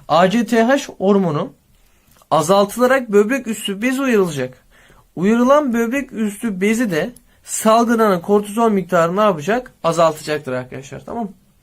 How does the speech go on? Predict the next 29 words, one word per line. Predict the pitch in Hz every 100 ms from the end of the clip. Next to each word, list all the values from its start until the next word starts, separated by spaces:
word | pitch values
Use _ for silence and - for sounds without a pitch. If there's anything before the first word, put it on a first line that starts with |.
| _ _ _ _ - -
Mantık | 175 208 220 247
bu. | 151 139 - -
Yani | 208 214 202
atıyorum | - 190 247 226
vücudumuzda | 220 233 220 233 220 233
herhangi | 220 240 240 214
bir | 214
seviye | - 220 220
üstüne | 220 208 202 220
çıktığı | 220 - - 226
zaman, | 185 151
yükseğe | 156 - 202
çıktığı | 202 202 247
zaman | 208 196 247 254 - -
önce | 165 185 262
bir | 262
uyarılması | 160 170 165 165 170 -
gerekecek. | - 226 214 208 254 254
Ondan | 202 208 233 254
sonra | 240 190
gerekli | 170 196 208 202 214
mekanizmalar | 196 185 170 143 160 202
bakın | 180 170 175
bu | 180
şekilde | 156 127 - 208 240 - _ -
gerçekleştirilmiş | 180 180 180 165 143 139 196 240 202
olunacak. | 175 143 135 - _ _ _ _ -
Beşinci | 214 214 254 254
sorumuzla | - 220 190 175 170 214 247